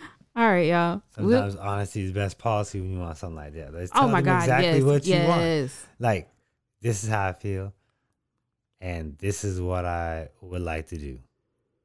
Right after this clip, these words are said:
Speaker 2: to you." And tell them.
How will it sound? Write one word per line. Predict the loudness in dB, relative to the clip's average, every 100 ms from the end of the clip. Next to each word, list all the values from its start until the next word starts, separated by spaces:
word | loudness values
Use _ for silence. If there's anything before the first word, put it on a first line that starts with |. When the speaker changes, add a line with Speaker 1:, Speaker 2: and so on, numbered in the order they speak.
| _ _ _ _
Speaker 2:
to | -10
you." | -8 -10 -16 _ _ _ _ _ _ _ _ _ _ _ _ -8
And | -6 -2
tell | 0 2
them. | 0 -6 -14